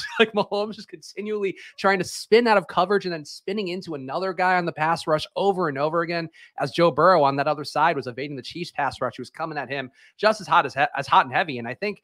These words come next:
that's really what spoke to me the most is, like, the Chiefs were playing like a team who felt like they were entitled to win this one.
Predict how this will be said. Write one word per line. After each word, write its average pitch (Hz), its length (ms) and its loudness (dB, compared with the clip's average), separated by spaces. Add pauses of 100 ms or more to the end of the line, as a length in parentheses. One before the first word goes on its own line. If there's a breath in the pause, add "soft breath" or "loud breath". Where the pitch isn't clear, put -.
(300 soft breath)
that's 247 200 2
really 339 120 2
what 202 120 -2
spoke 196 340 -2
to 175 60 -12
me 185 120 -2
the 156 80 -4
most 131 400 -4
is, 123 100 -16
like, 131 280 -6
the 143 80 -12
Chiefs - 380 -8
were 175 120 -2
playing 180 380 -4
like 185 180 -2
a 160 40 -6
team 170 260 -8
who 147 100 -6
felt 156 260 0
like 147 180 -2
they 143 140 -2
were 143 180 0
entitled 131 440 -4
to - 80 -10
win 180 100 0
this 185 160 -6
one. 185 180 0